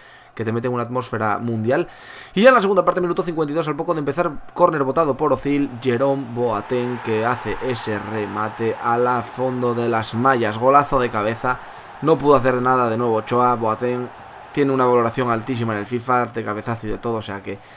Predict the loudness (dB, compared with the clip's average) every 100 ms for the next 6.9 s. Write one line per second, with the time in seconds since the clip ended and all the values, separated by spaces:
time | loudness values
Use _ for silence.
0 | -20 -20 -6 -2 2 2 2 0 2 2
1 | 4 4 4 2 2 0 0 0 -2 -4
2 | -4 -6 -6 -2 -2 0 0 -2 -2 -4
3 | -2 -4 -4 -2 0 -2 0 0 0 -4
4 | -6 -4 -4 -4 -4 -4 -4 -4 -4 -4
5 | -6 -12 -2 -2 0 0 0 0 -2 -2
6 | -16 -16 0 4 6 4 4 4 2